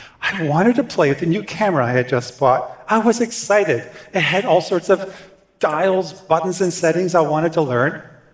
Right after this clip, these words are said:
So I set up my tripod, facing this large mirror, blocking the doorway to the only bathroom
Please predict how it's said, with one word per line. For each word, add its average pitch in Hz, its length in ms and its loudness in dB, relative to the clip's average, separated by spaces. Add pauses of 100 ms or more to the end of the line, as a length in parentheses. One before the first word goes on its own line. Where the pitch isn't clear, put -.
(320)
So 151 340 -2
I 156 120 -4
set 170 220 -2
up 208 120 -6
my 220 80 -2
tripod, 143 560 -2 (520)
facing 151 580 0
this 113 180 -10
large 185 560 2
mirror, 131 640 -2 (800)
blocking 175 760 0 (160)
the 143 100 2
doorway 143 760 0 (400)
to - 140 -6
the 147 340 -4
only 117 680 2 (140)
bathroom 110 600 -4